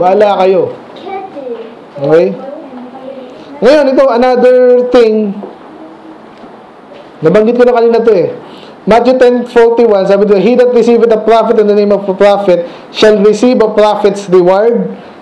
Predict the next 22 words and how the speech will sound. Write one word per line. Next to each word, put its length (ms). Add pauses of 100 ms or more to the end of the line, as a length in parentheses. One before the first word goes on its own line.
(140)
and 160
he 160
that 220
receiveth 420
a 80
righteous 400
man 240
in 160
the 300
name 260
of 80
the 160
righteous 400
man 400 (320)
shall 320
receive 400
a 80
righteous 480
man's 320
reward." 480
Sa 80
Tagalog, 720